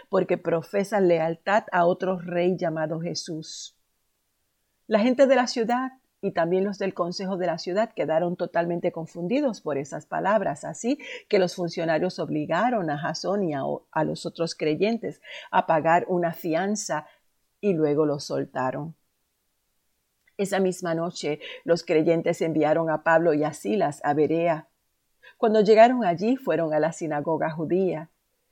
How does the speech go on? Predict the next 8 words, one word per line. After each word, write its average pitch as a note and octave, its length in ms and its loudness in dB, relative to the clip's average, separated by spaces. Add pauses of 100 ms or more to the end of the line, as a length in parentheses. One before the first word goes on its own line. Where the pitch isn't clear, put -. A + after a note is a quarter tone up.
(160)
Los G#3+ 160 4
de A3 80 6
Berea C4+ 380 6
tenían F#3 380 0
una F3+ 220 0
mentalidad D#3+ 680 0
más E3 200 -6
abierta E3 800 0